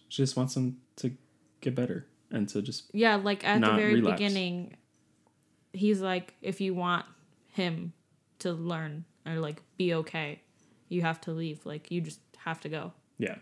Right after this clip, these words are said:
Speaker 2: And she's just like, "Bye."
Speaker 1: <laughs> Uh, and then also the leader, the leader of the group, of the deaf group,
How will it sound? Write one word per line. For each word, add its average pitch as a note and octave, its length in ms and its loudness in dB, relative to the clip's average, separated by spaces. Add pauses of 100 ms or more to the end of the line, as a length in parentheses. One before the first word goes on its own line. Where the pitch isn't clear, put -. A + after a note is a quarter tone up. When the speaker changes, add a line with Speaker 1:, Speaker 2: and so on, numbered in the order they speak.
Speaker 2:
And E3 80 -10
she's F#3+ 200 0
just F3 160 -4
like, D#3 200 -8 (480)
"Bye." G#3+ 340 0 (340)
Speaker 1:
<laughs> A#3+ 60 12 (1700)
Uh, G2 300 6
and G#2 160 4
then G2 80 4
also A2 220 4
the G#2+ 100 4
leader, F#2+ 640 4 (100)
the F2+ 240 0 (300)
leader F2+ 340 0
of D#2 100 -2
the E2 80 0
group, - 480 -2
of - 160 -6
the - 100 -6
deaf E2 240 -4
group, - 360 -2